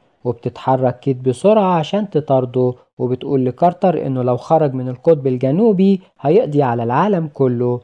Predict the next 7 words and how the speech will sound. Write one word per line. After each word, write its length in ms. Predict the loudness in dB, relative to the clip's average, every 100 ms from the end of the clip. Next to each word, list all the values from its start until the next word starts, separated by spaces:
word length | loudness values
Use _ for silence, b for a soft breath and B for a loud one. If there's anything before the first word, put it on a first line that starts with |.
| b _
وإنهم 500 | -4 -2 -2 -2 0
لازم 340 | 0 0 -2 -4
يمنعوا 400 | -4 -2 0 -2
الكارثة 500 | -2 -4 -2 -4 -2
قبل 200 | -2 -4
ما 140 | -4
تحصل. 540 | -6 -8 -6 -6 -6